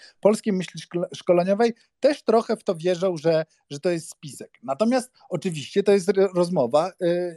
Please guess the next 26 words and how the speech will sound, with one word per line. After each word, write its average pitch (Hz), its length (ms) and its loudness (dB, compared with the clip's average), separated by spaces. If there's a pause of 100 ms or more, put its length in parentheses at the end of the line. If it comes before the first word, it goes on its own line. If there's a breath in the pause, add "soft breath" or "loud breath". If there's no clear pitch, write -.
(120)
no, 185 320 0 (300)
y, 170 40 -14
z 160 200 -16
punktu 175 340 -6
widzenia, 156 600 0 (800)
y, 165 40 -6
logiki 160 560 2
bez 202 220 0
sensu, 311 360 4
no 160 80 -4 (100)
bo 170 60 -4
jest 165 140 -6
niefalsyfikowalna, 180 1000 -4
no, 131 100 -12
w 131 40 -20
żaden 143 240 -8
sposób. 139 380 -12
No, 135 140 -4 (300 loud breath)
ani, 190 500 4
ani, 180 500 0 (100)
ym, 151 300 -4 (140)
no, 175 300 0
no 190 140 4
my 190 140 4
nie, 202 180 2
my 196 320 0